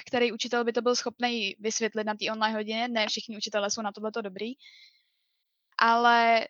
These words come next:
že někteří učitelé, kteří si představujou v těch hodinách, že probereme prostě strašně moc látky a probereme ve skutečnosti míň než prostě třetinu,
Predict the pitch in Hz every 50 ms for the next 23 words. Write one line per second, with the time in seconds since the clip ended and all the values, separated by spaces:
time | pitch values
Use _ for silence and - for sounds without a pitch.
0 | - - 233 226 262 254 254 247 - - 277 277 285 247 240 - 262 254 254 262
1 | 262 254 - - 254 254 240 - 262 - 254 240 - - 269 247 233 254 254 254
2 | 262 262 247 - - 269 262 247 247 240 220 254 254 254 247 247 247 233 254 240
3 | - 240 226 214 247 240 240 240 240 233 - 240 233 - - - 254 240 240 240
4 | 247 - - - 247 240 - - - 247 254 254 - 254 233 226 226 - - 254
5 | 240 226 220 233 226 226 240 240 240 247 240 226 220 - - 240 233 226 240 240
6 | 233 - 254 247 240 233 233 233 233 233 226 - - 233 226 - - 254 240 -
7 | 240 214 - - 214 233 262 294